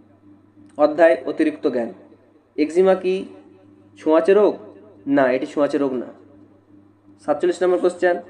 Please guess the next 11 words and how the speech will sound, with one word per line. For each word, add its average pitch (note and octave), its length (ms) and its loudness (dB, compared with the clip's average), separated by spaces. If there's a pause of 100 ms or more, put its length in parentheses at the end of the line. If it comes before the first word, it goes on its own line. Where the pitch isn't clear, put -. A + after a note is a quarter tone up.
(160)
মানসিক D#3+ 480 0
চাপের D#3+ 320 2
প্রভাবে F3 380 2 (120)
কি D3+ 120 0
হতে E3 220 0
পারে? D#3+ 240 0 (360)
একজিমা D3 340 0
বেড়ে C3 220 2
যায়। A#2+ 180 -2 (1200)
সূর্যালোকের F#3+ 640 2
প্রভাব F3+ 320 2